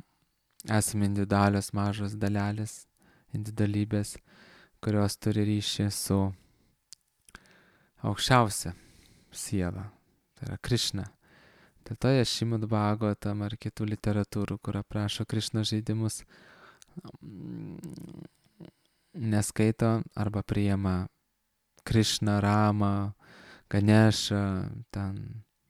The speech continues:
Jėzų, stato į vieną, vat, eilę. Ir jie šneka, kad tai yra Brahmano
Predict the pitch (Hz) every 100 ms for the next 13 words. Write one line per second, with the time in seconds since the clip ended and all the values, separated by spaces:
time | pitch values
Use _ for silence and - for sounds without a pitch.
0 | _ _ - - 107 113 113 110 - 101
1 | - 113 110 113 107 107 101 98 95 98
2 | - - - _ _ 107 110 117 120 -
3 | - - - - - - - 196 226 -
4 | 147 135 117 - 117 110 113 107 104 104